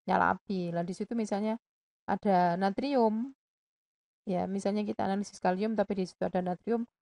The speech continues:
maka warna, warna natrium itu akan dominan ya. Jadi warna kaliumnya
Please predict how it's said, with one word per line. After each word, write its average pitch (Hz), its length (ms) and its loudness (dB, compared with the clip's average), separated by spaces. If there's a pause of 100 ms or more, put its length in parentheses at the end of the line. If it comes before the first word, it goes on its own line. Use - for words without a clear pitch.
(360)
maka 214 240 4
warna, 226 720 4 (1700)
warna 208 320 4
natrium 214 320 0
itu 226 160 0
akan 220 640 0
dominan 226 560 4
ya. 175 240 0
Jadi 208 480 0
warna 196 240 2
kaliumnya 202 640 -2